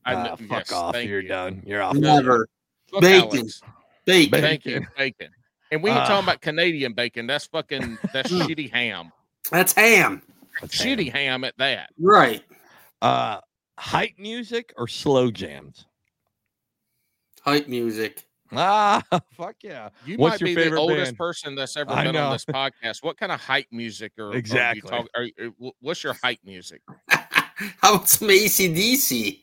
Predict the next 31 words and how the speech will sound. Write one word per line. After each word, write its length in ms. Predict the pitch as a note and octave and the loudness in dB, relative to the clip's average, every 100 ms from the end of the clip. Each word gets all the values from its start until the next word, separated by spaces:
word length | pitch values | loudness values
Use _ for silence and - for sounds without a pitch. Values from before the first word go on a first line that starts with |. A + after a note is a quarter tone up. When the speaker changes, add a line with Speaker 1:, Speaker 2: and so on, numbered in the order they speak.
| - | -20
Speaker 2:
<laughs> 160 | - - | -18 -12
All 60 | - D#3+ G#3 | -2 4 6
Speaker 1:
Okay. 120 | G3 | 6
Speaker 2:
right, 280 | C4+ E4+ E4+ | 4 0 -2
all 40 | A#3 | -2
right. 160 | G#3 F3+ F3+ F#3+ | 0 0 0 -4
Speaker 1:
Okay. 120 | A3 | -6
Speaker 2:
I'll 80 | A#3+ | -6
fucking 400 | C#4 D4 - C3 | -6 -6 -4 2
Speaker 3:
Right, 300 | C#3 E3 A3+ | 6 6 6
Speaker 2:
take 80 | C4 | 2
it. 60 | |
Speaker 1:
Some 160 | - F#3+ | -4 -2
Speaker 3:
right. 220 | D#3 G3 | 4 6
Speaker 1:
old 100 | D4 | 4
school 280 | - G#3 G3+ | 2 -2 -4
shit. 120 | - D#3+ | -4 -2
Speaker 2:
All 60 | A3 | -2
right. 140 | D#3 | -4
Speaker 1:
There 160 | E3 G3+ | -4 -4
you 160 | C#3+ G#2+ | -6 -6
go. 180 | E3 A3+ | -4 -2
Speaker 3:
Yeah. 160 | E3+ B2+ - _ _ _ - | -2 -2 -6 _ _ _ -2
Speaker 2:
Are 120 | C#3+ | 0
you 120 | D#3+ | 0
gonna 200 | F#3+ F#3 | 0 0
spend 320 | - F#3+ F3 | -2 -2 -2
more 260 | E3 E3 F3 | 0 -2 -2
on 120 | E3 | -4
a 60 | C#3+ | -4
rod 640 | A#2+ B2 C3+ D#3+ F3+ G#3 | -6 -6 -2 2 2 0